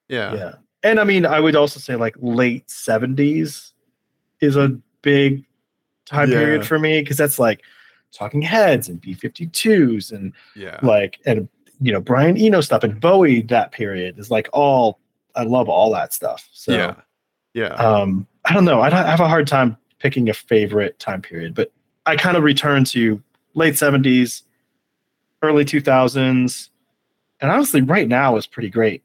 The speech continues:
Speaker 2: 'cause
Speaker 1: Yeah.
Speaker 2: there's, there's a ton out right now that I really like.
Speaker 1: Yeah.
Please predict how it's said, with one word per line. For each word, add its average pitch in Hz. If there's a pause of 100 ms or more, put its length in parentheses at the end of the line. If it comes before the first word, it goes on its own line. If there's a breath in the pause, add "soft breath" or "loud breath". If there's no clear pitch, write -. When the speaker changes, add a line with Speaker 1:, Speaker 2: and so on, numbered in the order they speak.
(160)
Speaker 2:
'cause 113
Speaker 1:
Yeah. 98
Speaker 2:
there's, 85 (500)
there's 143
a -
ton -
out 101
right 87
now 92
that 90
I 87
really 98
like. 80 (420)
Speaker 1:
Yeah. 101